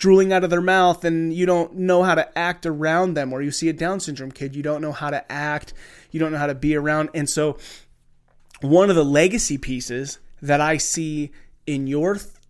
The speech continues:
kids and in my kids, because we are living in such a tight community, like,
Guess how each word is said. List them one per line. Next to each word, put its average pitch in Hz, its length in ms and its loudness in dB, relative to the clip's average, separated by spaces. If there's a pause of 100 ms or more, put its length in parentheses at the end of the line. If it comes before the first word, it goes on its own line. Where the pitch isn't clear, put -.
(240)
kids 131 460 -8 (120)
and 208 280 -2
in 196 160 -4
my 120 240 -8
kids, 135 340 -10
because 170 560 -6
we 143 220 -2
are 135 160 -4
living 139 320 -6
in 135 100 -8
such 139 300 -4
a 123 40 -10
tight - 480 -8 (460)
community, 160 800 0 (600)
like, 160 300 2